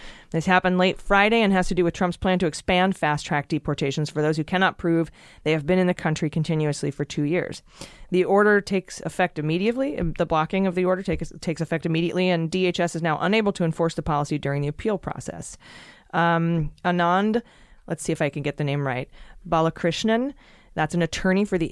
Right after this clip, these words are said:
A C L U, has said, quote, uh, quote, "The court rejected the Trump administration's illegal attempt to remove hundreds of thousands of people from the United States without any legal recourse.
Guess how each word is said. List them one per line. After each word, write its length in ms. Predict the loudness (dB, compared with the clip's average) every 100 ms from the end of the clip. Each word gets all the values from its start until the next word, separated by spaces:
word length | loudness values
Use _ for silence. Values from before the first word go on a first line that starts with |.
| -2
A 40 |
C 160 | 0 0
L 120 | 0
U, 240 | 0 0
has 160 | 0 -2
said, 280 | 0 -2 -2
quote, 320 | -2 -2 -2 -2
uh, 320 | 0 0 -2 -2
quote, 320 | 0 2 0 -4
"The 100 | -4
court 300 | 2 2 4
rejected 460 | 2 2 0 -2
the 60 | -2
Trump 220 | -4 0
administration's 580 | 0 0 0 0 0 0
illegal 320 | 0 2 2
attempt 340 | 2 0 -2 -2
to 60 |
remove 260 | -2 0 -2
hundreds 300 | -2 -2 -4
of 60 |
thousands 500 | -6 -2 0 2 0
of 80 | 0
people 220 | -2 -2 0
from 140 | 0
the 60 | 2
United 260 | 0 -2
States 280 | -2 -2 -2
without 240 | -2 -2
any 160 | 0 0
legal 240 | 0 -2 -2
recourse. 520 | -2 2 2 2